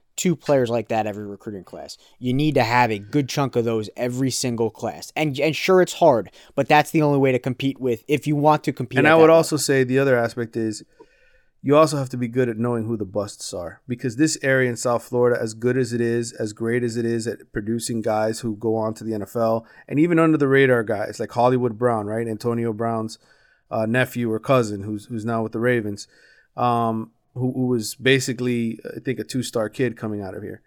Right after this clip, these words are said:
Speaker 2: And maybe a Gregory Rousseau, right? You have to be good at identifying a guy who, pe-, pe-, you know, see him playing wide receiver and safety in high school and say, "No, you gotta put your hand on the ground and, and be a pass rusher." Like, you have to continue to do that, but I also think you gotta continue or start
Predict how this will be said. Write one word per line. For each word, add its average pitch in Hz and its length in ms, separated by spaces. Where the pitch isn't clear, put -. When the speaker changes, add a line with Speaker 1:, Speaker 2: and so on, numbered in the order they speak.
Speaker 2:
And 120 140
maybe 127 240
a 117 40
Gregory 123 300
Rousseau, 117 500
right? 110 240
You 120 60
have 117 120
to 123 60
be 117 100
good 123 200
at 117 80
identifying 117 720
a 107 60
guy 110 240
who, 110 280
pe-, 123 160
pe-, 131 80
you 123 100
know, 107 100
see 131 200
him 127 140
playing 123 400
wide 123 180
receiver 120 360
and 113 120
safety 123 280
in 110 40
high 151 140
school 131 320
and 120 100
say, 127 140
"No, 127 160
you 120 120
gotta 123 160
put 113 140
your 110 100
hand 120 120
on 117 80
the 113 60
ground 110 260
and, 107 160
and 110 180
be 117 140
a 110 60
pass 120 300
rusher." - 300
Like, 131 220
you 165 60
have 185 100
to 185 80
continue 147 400
to 135 100
do 127 160
that, 139 240
but 131 80
I 139 60
also 165 220
think 135 180
you 127 80
gotta 127 180
continue 123 640
or 107 140
start 147 440